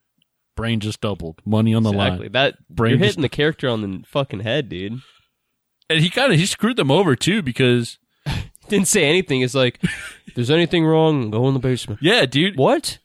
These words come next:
Speaker 2: Just fucking floors it out of there.
Speaker 1: Like, I think by then he had picked up, like, "Oh, she's the daughter." Like, they might have even talked about it. Of the girl who
Speaker 2: Yeah.
Speaker 1: went crazy and died from this.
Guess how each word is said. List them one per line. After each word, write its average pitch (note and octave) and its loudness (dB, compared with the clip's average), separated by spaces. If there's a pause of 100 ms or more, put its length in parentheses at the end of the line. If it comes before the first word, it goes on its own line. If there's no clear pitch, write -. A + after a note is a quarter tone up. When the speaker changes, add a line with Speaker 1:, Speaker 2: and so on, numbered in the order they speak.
Speaker 2:
Just B2 -6 (260)
fucking C3+ -8
floors B2+ -6
it A2+ -4
out B2 0
of A2+ 0
there. A2 -4 (280)
Speaker 1:
Like, C3+ -2
I B2+ 0
think G#3+ -2
by F3+ 2
then D3 4
he C#3 2
had A#2 0
picked C#3+ -2
up, D3 2
like, A#2+ -2
"Oh, F#3+ 4
she's E3 -2
the C#3 0
daughter." B2 0 (120)
Like, A2+ -2
they A#2+ -2
might C3 0
have C3 0
even B2 -4
talked C3 -2
about G2+ 0
it. G#2+ -6 (1120)
Of A#2 -2 (1080)
the A#2 -4
girl C3 2
who A#2+ 4 (180)
Speaker 2:
Yeah. C3+ -4
Speaker 1:
went C3+ 0
crazy B2+ 0
and G2 -2
died A2+ 0
from A2 0
this. G#2 -6